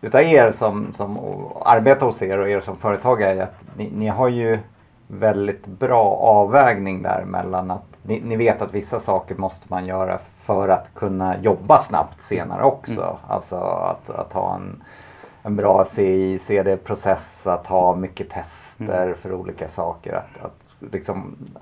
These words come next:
Speaker 1: ha den här housekeepingen på plats. Eh, det, det, det, det fanns det ju en väldig förståelse
Speaker 2: Mm.
Speaker 1: för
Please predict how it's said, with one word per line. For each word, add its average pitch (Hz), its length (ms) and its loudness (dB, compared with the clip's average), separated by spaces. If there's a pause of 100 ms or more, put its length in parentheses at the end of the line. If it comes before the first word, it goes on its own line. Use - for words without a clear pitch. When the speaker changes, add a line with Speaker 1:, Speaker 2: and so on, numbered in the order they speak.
Speaker 1:
ha 127 320 4
den 90 140 2
här 87 260 -2
housekeepingen 90 800 -8 (180)
på - 60 -14
plats. - 640 -4 (720)
Eh, - 80 -14 (400)
det, 98 80 -6
det, 98 140 -10
det, - 200 -12 (1040)
det 101 80 -16
fanns 107 240 2
det 110 80 -4
ju - 40 -2
en 95 60 -4
väldig 95 240 -2 (160)
förståelse 113 600 0
Speaker 2:
Mm. 113 120 0
Speaker 1:
för 95 240 0